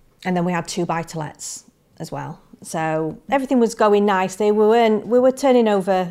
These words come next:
a decent amount of money, but not enough that we could both leave work or anything like that. And I was only taking a little bit out of the company.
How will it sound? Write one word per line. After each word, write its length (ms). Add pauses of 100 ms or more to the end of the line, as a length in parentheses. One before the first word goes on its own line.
a 60
decent 340
amount 200
of 60
money, 180
but 160
not 160
enough 380
that 120
we 80
could 160
both 240
leave 220
work 280
or 40
anything 300
like 200
that. 180
And 80
I 40
was 140
only 140
taking 300
a 60
little 200
bit 120
out 160
of 60
the 60
company. 520